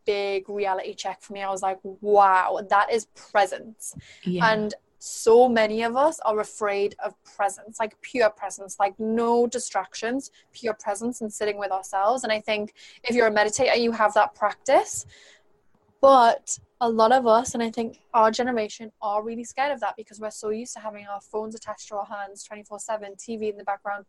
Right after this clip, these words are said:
Speaker 1: podcasts in the background, rather than just being. Like, I love
Speaker 2: So
Speaker 1: to
Speaker 2: true.
Speaker 1: drive and turn off a podcast, like, turn off the radio, windows
Speaker 2: Yeah.
Speaker 1: down, phone is on silent. Let's just drive.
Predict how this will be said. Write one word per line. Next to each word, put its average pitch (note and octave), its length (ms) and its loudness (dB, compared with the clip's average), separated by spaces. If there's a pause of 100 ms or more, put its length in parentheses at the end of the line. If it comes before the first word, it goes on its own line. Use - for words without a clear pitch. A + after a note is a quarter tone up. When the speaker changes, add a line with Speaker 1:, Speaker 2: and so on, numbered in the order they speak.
Speaker 1:
podcasts G#3+ 440 -10
in G3+ 80 -16
the G#3 60 -18
background, G3 540 -12 (520)
rather G3+ 320 0
than G3+ 200 -6
just G#3+ 200 -16
being. B3 420 -12 (140)
Like, A3 160 2
I A#3 140 6
love G#3+ 180 2
Speaker 2:
So F3 60 0
Speaker 1:
to F3 100 -4
Speaker 2:
true. - 160 -2
Speaker 1:
drive A#3 320 2 (160)
and A3+ 100 -8
turn A3+ 320 -10
off A#3+ 180 -4
a A#3 40 -20
podcast, - 580 -14
like, G#3+ 160 -14
turn A3+ 240 -12
off A#3+ 140 -10
the A#3 80 -6
radio, G3+ 440 -6 (320)
windows A#3+ 460 0
Speaker 2:
Yeah. G#3 80 -4
Speaker 1:
down, G3 320 -4 (320)
phone A#3+ 360 -2
is A#3 100 -6
on A3 160 -2
silent. G#3 720 -6 (280)
Let's A3+ 240 -6
just B3+ 220 -10
drive. G#3+ 640 -8